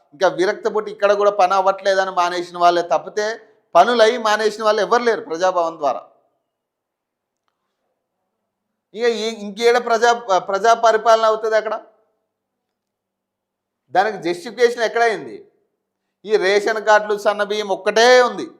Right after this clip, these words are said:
మీరు చెప్పుకోవడానికి ప్రతి సభలో మీరు చెప్పుకోవడానికి ఉన్నది ఇదొకటే, రేషన్ కార్డులు, సన్న బియ్యం, లేదా మహిళలకు ఉచి-, ఉచిత బస్సు. ఇదొక్కటే మీకు మీ, మీ ఇవి తప్పితే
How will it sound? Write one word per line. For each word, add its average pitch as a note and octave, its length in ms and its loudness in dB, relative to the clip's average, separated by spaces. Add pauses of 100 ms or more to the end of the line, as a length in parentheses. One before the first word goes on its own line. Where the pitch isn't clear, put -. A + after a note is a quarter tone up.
(200)
మీరు D#3+ 280 -8
చెప్పుకోవడానికి G3 840 2 (340)
ప్రతి A3+ 640 -8
సభలో A3+ 720 2 (560)
మీరు G3 160 -4
చెప్పుకోవడానికి G#3+ 760 0
ఉన్నది G#3+ 260 0
ఇదొకటే, F#3+ 580 0
రేషన్ G3+ 440 -4
కార్డులు, G3+ 360 2
సన్న G3+ 300 0
బియ్యం, D#3 300 -4 (800)
లేదా A3 300 2
మహిళలకు G#3+ 500 2
ఉచి-, G#3 340 -4
ఉచిత F#3 240 -4
బస్సు. D#3 540 -2 (1900)
ఇదొక్కటే F#3 520 4
మీకు A#3 240 -2
మీ, F3+ 300 -12
మీ G3+ 100 -14
ఇవి A3 200 -8
తప్పితే G#3 760 0